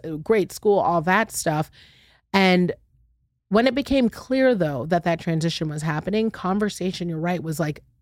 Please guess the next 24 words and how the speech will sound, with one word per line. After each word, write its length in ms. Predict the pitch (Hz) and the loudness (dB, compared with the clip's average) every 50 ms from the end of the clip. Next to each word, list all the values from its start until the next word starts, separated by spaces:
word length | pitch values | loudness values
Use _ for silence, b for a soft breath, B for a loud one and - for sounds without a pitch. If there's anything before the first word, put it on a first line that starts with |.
| _ _ _ | _ _ _
at 140 | - 180 - | -6 -4 -4
the 80 | - 151 | -4 -6
forefront 540 | - - 214 269 294 - - 151 135 - | -6 -2 -2 -2 0 -2 -4 -8 -8 -8
of 80 | - - | -12 -12
it. 160 | - - b b b b b b b b b b _ - | -14 -14 b b b b b b b b b b _ 4
And 300 | 202 202 202 196 190 - - - - | 4 6 6 6 4 2 -2 -6 -2
this 280 | 190 233 262 247 - 240 | 2 2 2 2 0 0
leads 280 | 240 269 285 302 277 | 2 4 4 4 4
me 120 | 302 285 254 | 2 -2 0
to 140 | - - 190 | 0 -2 -2
sort 200 | - - 190 180 | 0 2 2 2
of 140 | 185 170 | 2 2
this 240 | 156 170 165 156 - | 2 2 0 0 -2
question, 800 | - - - - 180 202 196 - - - 156 151 147 151 151 - _ _ _ _ _ _ _ _ _ _ _ _ _ _ _ _ - | -6 -12 -6 -2 -2 0 0 -2 -4 -6 -6 -4 -4 -4 -4 -6 _ _ _ _ _ _ _ _ _ _ _ _ _ _ _ _ 2
because 260 | 180 185 196 190 165 | 2 4 4 4 4
we're 60 | 180 | 2
talking 380 | 165 - - - 190 208 - 180 | 0 0 2 2 2 2 2 0
about 180 | 160 139 143 - | -2 -2 -2 -2
the 60 | 165 | 0
value 340 | 156 160 147 143 151 151 147 | 0 0 0 0 0 0 0
of 120 | 143 139 | 0 0
movement 380 | 147 151 160 156 143 147 143 - | 0 2 2 2 2 0 -2 -4
and 140 | - 151 147 | -4 -6 -6
talking. 500 | - - 143 143 151 - 214 220 240 269 | -4 -4 -2 -4 -2 0 0 0 0 -2